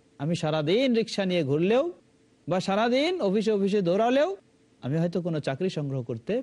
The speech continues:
পারবো না, যদি আল্লাহ আমার ভাগ্যে না দেন। তাই আল্লাহ রাসূল সাল্লাল্লাহু আলাইহি ওয়াসাল্লাম বলছেন, "ইহরিস আলা মা ইয়ানফাউক", যেটা তোমার জন্য কল্যাণকর বলে মনে হচ্ছে, সেটাতে তুমি নেমে যাও, ফিল্ডে নেমে যাও, এবং ওয়াস্তাইন বিল্লাহ, আল্লাহর কাছে সাহায্য চাও।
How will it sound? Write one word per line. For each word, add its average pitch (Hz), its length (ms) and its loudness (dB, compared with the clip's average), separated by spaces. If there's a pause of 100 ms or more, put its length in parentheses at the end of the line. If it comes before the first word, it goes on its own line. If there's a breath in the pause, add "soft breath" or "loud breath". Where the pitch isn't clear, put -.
পারবো 151 280 -2
না, 139 160 -2
যদি 143 260 0
আল্লাহ 135 340 -2
আমার 123 200 -4
ভাগ্যে 113 320 -8
না 107 200 -6
দেন। 104 200 -6 (840)
তাই 160 140 2
আল্লাহ 156 300 2
রাসূল 151 200 -2
সাল্লাল্লাহু 156 440 -2
আলাইহি 156 100 0
ওয়াসাল্লাম 185 40 0
বলছেন, 185 220 -2
"ইহরিস 302 200 -2
আলা 196 220 2
মা 180 160 2
ইয়ানফাউক", 127 680 -2
যেটা 269 260 -2
তোমার 233 300 0
জন্য 240 240 0
কল্যাণকর 226 540 2
বলে 208 200 2
মনে 175 220 0
হচ্ছে, 190 440 -2 (320)
সেটাতে 147 360 -2
তুমি 156 220 -2
নেমে 151 240 0
যাও, 147 240 0
ফিল্ডে 170 300 0
নেমে 180 260 0
যাও, 123 260 -2 (380)
এবং 285 420 2 (640)
ওয়াস্তাইন 131 840 0
বিল্লাহ, 120 840 0 (240)
আল্লাহর 131 320 -2
কাছে 135 220 -8
সাহায্য 107 420 -8
চাও। 95 300 -12